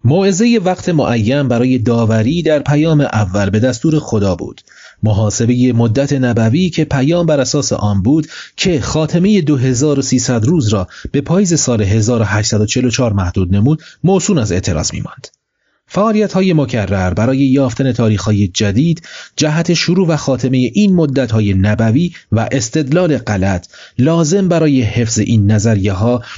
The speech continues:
نه تنها اذهان را از حقیقت برای زمان حال منحرف می‌کند، بلکه برای کلیه تلاش‌ها تفسیر نبوت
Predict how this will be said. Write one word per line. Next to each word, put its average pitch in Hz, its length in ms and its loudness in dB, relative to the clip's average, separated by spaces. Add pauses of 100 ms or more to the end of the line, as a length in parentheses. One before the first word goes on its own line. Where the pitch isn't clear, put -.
(140)
نه 170 160 2
تنها 127 520 0 (300)
اذهان 170 480 0
را 156 140 2
از 117 200 -2
حقیقت 101 460 -2
برای 113 360 2
زمان 135 360 2
حال 98 300 0
منحرف 95 540 0
می‌کند، 85 480 -2 (240)
بلکه 95 500 -2 (120)
برای 113 360 0
کلیه 120 500 0
تلاش‌ها 104 840 -2 (340)
تفسیر 143 580 -2
نبوت 98 720 -4